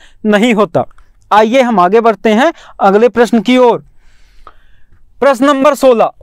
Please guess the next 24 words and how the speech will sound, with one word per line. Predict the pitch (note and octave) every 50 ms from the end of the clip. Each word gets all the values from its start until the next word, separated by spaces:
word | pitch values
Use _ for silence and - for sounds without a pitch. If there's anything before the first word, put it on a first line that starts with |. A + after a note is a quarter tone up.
| - - - - - - _ _
राज्य | C#3 C#3+ D#3+ G3 A3 C4+ C4 A#3+ C4+
मानव | C#4 B3 B3+ B3 B3 B3+ B3+ B3+
अधिकार | G#3+ A3 A3 B3 A#3 A3 A3+
आयोग | A3+ G#3 G#3 G3+ G#3 G#3+ - -
के | - G#3
अध्यक्ष | G3 E3 D#3+ G3+ G#3 - -
एवं | G#3+ G3+ G3+ G3 F#3+ F#3+
अन्य | G3 G3
सदस्यों | E3+ - G3+ F#3 G3+ F#3+ - A#3 A#3 G#3
की | - A#3+ C4 D4+ D#4+ D4+ - - - _ _ _ _ -
पद, | C4 C#4 B3+ D4 D#4 D4+ C4 - _ _ - - - - - - - - - - - - - - - - - _ _
पद | A#3 A#3+ A3 C#4
उच्चिति | C4+ C4 B3 G3 - - - B3 G#3+ D#4 D#4+ E4 D#4
के | - - _ - - - B3 C#4 B3+
संबंध | - - G#3 G3 G3+ A#3+ C4 C4 B3
में | B3 B3 B3+ A#3+ A3+
इनमें | G#3+ G#3+ G#3+ A3+ A#3
से | G#3 - C4 C#4+
कौन | B3+ - - F#3 F#3 G3 A3 A3+ G3+
सा | F3 - G3+ E3+
कथन | D3+ - D#3+ C#3+ F3 G3+ B3 C4+ D#4 D4 - - - _ -
सही | - - - E3 D#3 D#3+ F#3+ A3+ C4+ D#4 E4 D#4 - - - _ _ D#3
नहीं | D#3+ E3 E3+ F3+ A3+ C4 C4 A#3+
है? | A#3 G#3 D3+